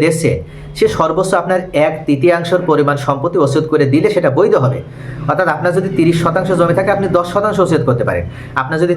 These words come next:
তিন বিঘা জমি থাকে আপনি এক বিঘা ওসিয়ত করতে পারবেন সর্বোচ্চ, এক তৃতীয়াংশ, ওয়ান থার্ড। তো এক্ষেত্রে যদি কোনো ওয়ারিশ বঞ্চিত হয়েছে বলে মনে করে, তাহলে সেই ওয়ারিশ যদি সুনির্দিষ্ট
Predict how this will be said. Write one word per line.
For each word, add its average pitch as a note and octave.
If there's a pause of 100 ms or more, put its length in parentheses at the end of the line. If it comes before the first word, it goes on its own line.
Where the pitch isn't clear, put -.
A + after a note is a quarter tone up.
তিন D#3+
বিঘা E3+
জমি F#3
থাকে F#3
আপনি F3 (120)
এক D3+
বিঘা D#3+
ওসিয়ত D#3+
করতে -
পারবেন F3+
সর্বোচ্চ, A3 (1200)
এক G3+
তৃতীয়াংশ, C3+
ওয়ান D#3+
থার্ড। B2+ (420)
তো F#3 (100)
এক্ষেত্রে F3+ (140)
যদি E3 (100)
কোনো F3+
ওয়ারিশ D#3+ (120)
বঞ্চিত D3+
হয়েছে F#3
বলে F3+
মনে D#3
করে, G2 (320)
তাহলে D#3
সেই F#3
ওয়ারিশ D#3
যদি F3+ (420)
সুনির্দিষ্ট F#3+